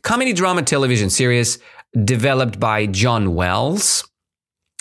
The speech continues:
And, uh, I think it's the name of, uh, the, uh, channels, right? Showtime, uh, that aired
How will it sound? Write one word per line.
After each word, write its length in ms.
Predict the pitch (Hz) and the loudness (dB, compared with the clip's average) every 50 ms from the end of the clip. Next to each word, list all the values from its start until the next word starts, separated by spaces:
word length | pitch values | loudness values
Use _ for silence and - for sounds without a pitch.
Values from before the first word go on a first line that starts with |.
| - - - - - - - - _ | -18 -18 -18 -18 -20 -20 -20 -12 _
And, 640 | - 123 123 123 120 117 113 113 110 107 107 104 98 | -2 0 0 2 2 2 2 2 0 0 0 0 0
uh, 360 | 107 104 104 101 101 98 95 - | 2 2 2 2 2 0 0 0
I 80 | 98 | -2
think 400 | 104 - 117 110 101 92 - - - - | -2 -2 -2 -2 -2 -2 -6 -6 -4 -4
it's 220 | 127 - - - | -2 -2 -2 -2
the 100 | - 110 | 0 0
name 300 | 107 110 110 104 95 92 | 2 2 2 0 0 -2
of, 420 | - 98 101 98 90 - - - - | -2 -2 -2 -2 -4 -6 -8 -6 -6
uh, 360 | - - 104 98 98 98 98 | -4 -2 -2 -2 -2 -2 -2
the, 220 | 90 95 95 92 | 0 0 0 0
uh, 960 | 95 98 104 104 101 107 - - - - 98 98 98 98 98 107 107 - - - - 127 | 0 0 -2 -2 -2 -4 -6 -6 -4 -4 -2 -2 0 -2 -2 -2 -2 -4 -4 -6 -6 -6
channels, 420 | - - 160 151 123 104 104 101 - | -2 -2 0 0 0 0 -2 -2 -2
right? 140 | 117 110 - | -2 0 0
Showtime, 880 | - - - 143 131 123 - 107 92 87 85 87 95 110 107 95 87 - _ _ - - - - - - - _ | 0 0 0 0 0 0 0 0 0 0 0 0 0 0 0 -2 -4 -8 _ _ -20 -20 -20 -20 -20 -20 -6 _
uh, 320 | 101 95 95 95 92 95 | -2 0 2 2 2 2
that 220 | 98 113 - - - | 2 0 0 -4 -4
aired 760 | - 120 127 127 127 123 123 123 123 123 127 120 113 98 90 | -2 0 0 2 2 2 2 2 2 2 2 2 0 0 -2